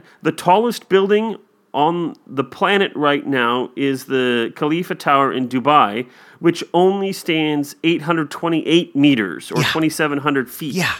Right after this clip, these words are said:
Speaker 1: tall. So, holy smokes.
Speaker 2: Yeah, that's, like, three quarters of a mile tall.
Speaker 1: Yeah. Um, so
Speaker 2: Yeah, it's gigantic.
Speaker 1: Yeah.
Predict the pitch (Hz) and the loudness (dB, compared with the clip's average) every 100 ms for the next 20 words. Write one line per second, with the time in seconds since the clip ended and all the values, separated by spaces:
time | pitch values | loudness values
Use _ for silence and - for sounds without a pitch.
0 | - - 139 107 92 87 _ - - _ | -14 -2 0 0 -2 -10 _ -20 -20 _
1 | - 165 131 120 - _ _ _ _ _ | 0 4 4 0 -10 _ _ _ _ _
2 | _ - - 254 269 220 - 143 117 85 | _ -14 2 4 4 2 0 0 0 -2
3 | - 190 277 147 98 151 254 - 277 254 | -6 0 4 4 4 0 -6 -2 0 2
4 | 254 214 180 175 190 180 139 - 175 117 | 2 2 0 0 2 0 -2 -4 -4 -4
5 | - _ _ _ _ _ - 117 113 113 | -6 _ _ _ _ _ -6 2 4 6
6 | 101 87 - _ _ - - - - 127 | 4 0 -8 _ _ -20 -20 -12 0 2
7 | 120 113 110 104 _ _ _ _ _ - | 4 2 0 -6 _ _ _ _ _ -20
8 | 98 - 147 131 127 117 - 156 - - | -16 -2 0 0 0 -4 -2 -2 -2 -8
9 | 120 - 131 156 123 87 - - 113 120 | -18 -16 -4 -2 0 -2 -6 -12 -4 0
10 | 110 101 | 0 0